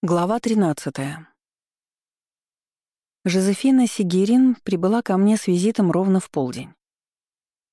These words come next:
До этого времени я успела многое сделать. С самого утра проведала Сэмми, которому еще вчера выделили небольшую комнатушку рядом с кухней,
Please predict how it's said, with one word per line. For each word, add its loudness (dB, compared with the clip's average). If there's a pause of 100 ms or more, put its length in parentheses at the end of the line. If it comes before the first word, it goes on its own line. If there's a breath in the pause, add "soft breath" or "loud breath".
До 0
этого 0
времени 2
я 2
успела -2
многое 0
сделать. -6 (160)
С -14
самого 0
утра -2
проведала -2
Сэмми, 0
которому 0
еще -2
вчера -4
выделили -2
небольшую 0
комнатушку -2
рядом 0
с -8
кухней, -8